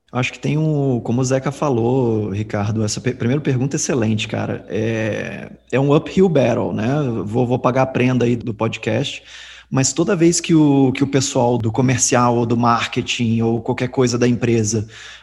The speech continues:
vai lá e fala coisa tipo, "Vamos destruir a concorrência", tem um caso famoso de uma empresa que foi condenada em alguns milhões de reais. É, pode falar aí,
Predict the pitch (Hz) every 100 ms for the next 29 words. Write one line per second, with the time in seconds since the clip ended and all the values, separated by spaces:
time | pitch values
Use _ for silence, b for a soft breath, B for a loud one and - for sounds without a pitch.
0 | - 107 123 123 143 139 - 120 127 123
1 | 110 104 135 127 95 - 117 131 165 135
2 | 120 147 - 143 143 156 139 139 127 120
3 | 123 151 - 117 123 127 123 113 113 -
4 | 120 120 139 151 110 110 104 B B B
5 | 120 123 123 123 123 123 - 120 - 135
6 | 131 117 120 135 123 117 117 113 139 139
7 | 131 120 127 160 156 113 127 123 113 120
8 | 123 113 - 320 214 - 311 294 - 202
9 | - 160 143 131 135 127